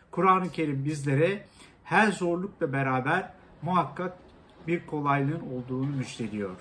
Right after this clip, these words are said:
Nitekim koronavirüs salgınıyla mücadele ettiğimiz sıkıntılı dönemde millet olarak Rabbimizin birçok müjdesine mazhar olduk.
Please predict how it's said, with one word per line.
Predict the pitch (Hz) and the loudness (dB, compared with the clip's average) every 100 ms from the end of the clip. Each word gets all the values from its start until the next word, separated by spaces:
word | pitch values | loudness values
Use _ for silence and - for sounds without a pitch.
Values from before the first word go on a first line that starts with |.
| - - - - - | -18 -20 -20 -14 -6
Nitekim | 196 226 - 139 | 0 0 -2 -6
koronavirüs | - 156 185 160 165 175 | -2 0 2 0 -4 -6
salgınıyla | - 143 139 147 156 143 131 | -2 0 0 -2 -4 -4 -4
mücadele | 135 151 143 143 135 | 0 0 0 -2 -2
ettiğimiz | 139 - 139 131 | -6 -4 -6 -4
sıkıntılı | 135 - 139 147 139 160 | -6 -8 -6 -6 -6 -6
dönemde | 156 135 131 123 123 180 196 - - - - | -2 0 0 0 4 4 2 -4 -20 -20 -8
millet | 160 185 185 180 | -2 2 4 2
olarak | 175 131 127 165 165 - - 147 | 0 -2 0 -2 -4 -16 -6 2
Rabbimizin | 160 - 156 143 127 165 180 - - - 156 | 2 0 -6 -4 -4 -4 -6 -10 -20 -12 2
birçok | 185 - 143 139 | 2 2 -6 -6
müjdesine | 131 139 160 135 - 131 160 185 - - - - - - - - | -10 -8 -6 -6 -4 -4 -4 -6 -12 -20 -20 -20 -20 -20 -14 -2
mazhar | 151 143 - 147 165 | -2 0 0 0 0
olduk. | 151 117 104 98 - | -2 -4 -6 -12 -14